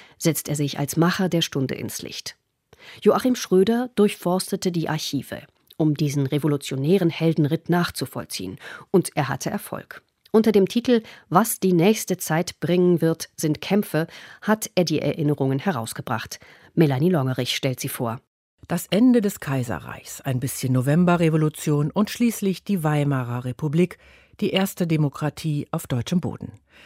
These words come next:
Speaker 2: Oft wird diese Zeit vor einhundert Jahren wie ein zielgerader Weg gezeichnet.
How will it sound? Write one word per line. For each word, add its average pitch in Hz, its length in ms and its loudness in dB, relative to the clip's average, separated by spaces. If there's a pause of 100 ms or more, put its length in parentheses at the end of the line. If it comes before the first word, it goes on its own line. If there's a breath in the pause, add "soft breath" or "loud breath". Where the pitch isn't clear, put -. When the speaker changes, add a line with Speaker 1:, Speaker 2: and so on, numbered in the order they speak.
(240 loud breath)
Speaker 2:
Oft 220 300 -2
wird 208 340 0
diese 226 200 2
Zeit 180 380 0
vor 135 340 -4
einhundert 160 520 0
Jahren 170 480 0
wie 170 160 -4
ein 156 180 -2
zielgerader 151 760 -2
Weg 143 200 -2
gezeichnet. - 640 -12